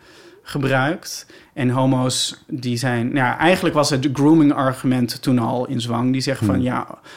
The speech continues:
Speaker 1: homo's vervolgens pedo's." Dus als je homo's in de buurt van je kinderen laat, dan worden je kinderen binnen de kortste keren misbruikt.
Speaker 2: Ja.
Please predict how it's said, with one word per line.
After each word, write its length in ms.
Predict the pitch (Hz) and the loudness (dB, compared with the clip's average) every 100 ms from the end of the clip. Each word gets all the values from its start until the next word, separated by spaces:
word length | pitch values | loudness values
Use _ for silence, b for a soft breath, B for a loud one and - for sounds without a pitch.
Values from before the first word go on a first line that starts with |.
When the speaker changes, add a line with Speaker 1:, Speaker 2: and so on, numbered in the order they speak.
| B B B _ _ _ | B B B _ _ _
Speaker 1:
homo's 760 | 135 139 139 135 131 127 - - | -2 2 4 4 2 0 -4 -6
vervolgens 520 | - 120 127 113 - | -6 -2 -2 -4 -6
pedo's." 640 | - 113 - - - - - | -6 -6 -8 -10 -10 -12 -10
Dus 320 | 127 127 - | -8 -8 -8
als 160 | 123 - | -8 -6
je 320 | 131 131 131 - | -4 -4 -8 -12
homo's 460 | - 135 127 123 131 | -10 -4 -2 -2 -4
in 60 | |
de 60 | 120 | -2
buurt 180 | 135 127 | -4 -4
van 120 | 131 | -6
je 60 | |
kinderen 320 | 123 147 139 131 | -2 -2 0 -2
laat, 220 | 123 123 | -2 -4
dan 80 | 123 | -6
worden 180 | 117 120 | -8 -8
je 60 | |
kinderen 420 | 117 123 117 117 - - | -4 -4 -4 -6 -12 -12
binnen 320 | 131 123 123 | -6 -4 -4
de 60 | |
kortste 380 | 127 131 127 - | -6 -6 -8 -10
keren 280 | - 120 113 | -10 -8 -6
misbruikt. 680 | 117 117 120 - - - - _ | -8 -8 -12 -14 -16 -18 -20 _
Speaker 2:
Ja. 240 | - 98 | -6 -6